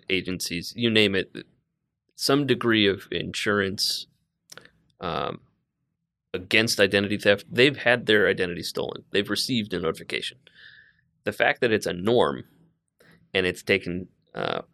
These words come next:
organizations until twenty twenty-one to have more rigor about actually pursuing security maturity is unfortunate,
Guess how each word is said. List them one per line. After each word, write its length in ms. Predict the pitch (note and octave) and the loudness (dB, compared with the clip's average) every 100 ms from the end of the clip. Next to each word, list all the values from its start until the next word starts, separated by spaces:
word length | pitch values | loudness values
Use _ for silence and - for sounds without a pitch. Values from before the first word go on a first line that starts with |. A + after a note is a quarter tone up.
| - | -2
organizations 720 | G#2+ G#2 F#2 F2+ - G#2 - | -2 0 -2 -4 -4 -8 -10
until 240 | G2 F2 | -6 -6
twenty 240 | - G2 F2 | -4 -8 -8
twenty-one 500 | - E2+ E2+ F2 E2+ | -8 -6 -4 -6 -6
to 60 | |
have 200 | - - | -8 -8
more 600 | - F2 F#2 F#2 F2 E2+ - F#2 | -10 -12 -4 -2 0 -2 -6 -2
rigor 380 | G#2 G#2 G2+ | 0 2 2
about 260 | E2 G2 E2 - | 4 0 -2 0
actually 500 | F#2 F#2+ - G2 F#2+ | -2 -2 -6 -4 -6
pursuing 800 | - - F#2+ - - G2+ A2 A#2 | -8 -10 -6 -4 -2 0 0 -2
security 420 | - G#2 A#2+ A2+ | -4 -2 -2 -2
maturity 440 | A2+ - G#2+ A2 G#2 | -6 -6 -4 -2 -4
is 140 | G2 | -4
unfortunate, 640 | - - G#2 G#2+ B2+ B2+ | -6 -2 0 0 -2 -6